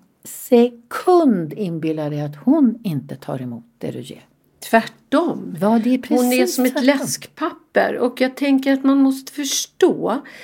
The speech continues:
Speaker 2: att en liten autistisk hjärna funkar inte som våra hjärnor.
Speaker 1: Nej.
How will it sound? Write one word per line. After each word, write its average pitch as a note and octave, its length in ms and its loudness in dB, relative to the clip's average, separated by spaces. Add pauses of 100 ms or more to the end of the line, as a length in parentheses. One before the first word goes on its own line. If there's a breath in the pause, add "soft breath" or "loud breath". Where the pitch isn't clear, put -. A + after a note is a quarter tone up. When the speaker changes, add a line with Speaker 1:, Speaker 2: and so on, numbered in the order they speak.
(260 loud breath)
Speaker 2:
att - 360 -6 (480)
en C#4+ 260 -2
liten D4 400 0
autistisk F4 960 0
hjärna G3 460 0
funkar C#4 520 0
inte - 220 -2
som C4+ 200 2
våra D4 320 4 (240)
hjärnor. - 560 -4
Speaker 1:
Nej. D#3+ 300 -2